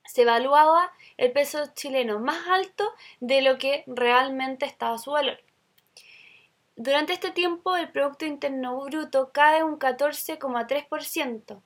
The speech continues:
La inflación estaba en un trescientos setenta y cinco por ciento. Se produce un déficit fiscal muy alto, es decir, el gasto fiscal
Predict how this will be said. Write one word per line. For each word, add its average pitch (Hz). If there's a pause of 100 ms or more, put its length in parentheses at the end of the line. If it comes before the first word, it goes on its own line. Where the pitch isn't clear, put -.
(320)
La 233
inflación 330
estaba 302
en 294
un 277
trescientos 294
setenta 240
y 226
cinco 339
por 359
ciento. 226 (960)
Se -
produce 262
un 294
déficit 320
fiscal 294
muy 330
alto, 254
es 240
decir, 247
el 226
gasto 330
fiscal 359